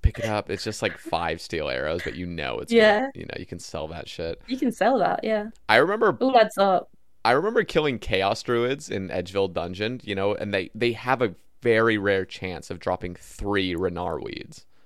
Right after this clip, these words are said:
Speaker 2: Yeah.
Speaker 1: Like, just absolute bank. And, uh, I remember every time that would happen, like, the triple Renar, I would,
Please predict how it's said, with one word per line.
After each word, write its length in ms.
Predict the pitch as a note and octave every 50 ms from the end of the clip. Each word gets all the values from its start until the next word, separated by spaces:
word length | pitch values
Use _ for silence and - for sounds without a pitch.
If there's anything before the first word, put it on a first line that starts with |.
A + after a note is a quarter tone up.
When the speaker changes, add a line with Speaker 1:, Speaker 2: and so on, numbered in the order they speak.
| - - - - -
Speaker 2:
Yeah. 280 | - G3+ G3 F#3+ F#3 F#3+
Speaker 1:
Like, 120 | G3 -
just 200 | - G#2 - - - -
absolute 760 | G2+ G#2 G#2 G#2 G2 - - G2 F#2 F#2+ F#2+ F2+ D#2+ - - - F#2+ F#2 E2+ D2+
bank. 580 | - - F2+ F2 E2+ D#2+ D#2 C#2+ - - - - - - - - - - - - - - -
And, 340 | F2 F2 E2+ E2+ F2 E2
uh, 440 | E2 D#2+ D#2 D#2+ D#2 D2 C#2 B1 - - - -
I 80 | E2+ F#2+
remember 340 | G2 G2+ G2 F#2+ F#2+ F#2 F2 -
every 260 | F#2 F#2 F2+ G2+ G2
time 640 | F#2 - - F2+ F#2 F2+ F2+ F2+ F2+ F2 F2 F2+ F#2 - - - - - - -
that 140 | F2+ E2+ F2+
would 100 | F2 F2
happen, 520 | E2+ E2 F2 F2+ - - E2 E2+ E2+ F2
like, 180 | F2+ F2+ F#2 -
the 80 | -
triple 400 | - - - - F2 - F#2 F2+
Renar, 580 | F2+ F2 - F2+ F2 F2 F2 F2 F2 E2+ E2+ - -
I 140 | E2 E2+
would, 300 | E2+ E2+ F2 F2 F2 -